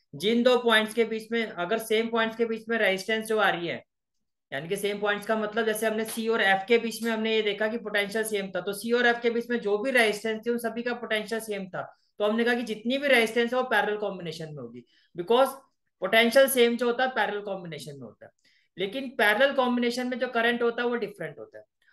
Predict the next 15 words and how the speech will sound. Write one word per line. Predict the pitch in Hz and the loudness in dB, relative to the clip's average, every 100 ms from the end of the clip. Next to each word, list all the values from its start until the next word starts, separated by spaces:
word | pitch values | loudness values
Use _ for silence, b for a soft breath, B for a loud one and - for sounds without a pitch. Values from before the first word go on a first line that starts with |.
| _ - | _ 0
अब | 254 | 4
हम | 294 262 | 4 4
ये | 247 | 2
वाला | 247 247 | 2 2
concept | 247 233 233 220 214 | 2 -2 -2 -4 -6
use | 196 | -8
करेंगे। | - 165 151 151 | -6 -6 -6 -10
देखो | 143 147 | -10 -10
इस | 139 | -12
question | 135 117 113 | -12 -16 -16
में | 110 | -16
देखो, | 110 117 107 _ _ b b b b _ _ _ _ _ _ _ _ _ _ _ _ _ _ _ - B B | -14 -16 -18 _ _ b b b b _ _ _ _ _ _ _ _ _ _ _ _ _ _ _ -20 B B
यहाँ | 180 202 226 | 4 6 6
से | 254 240 | 6 6
ये | 202 214 214 - | 6 4 2 -2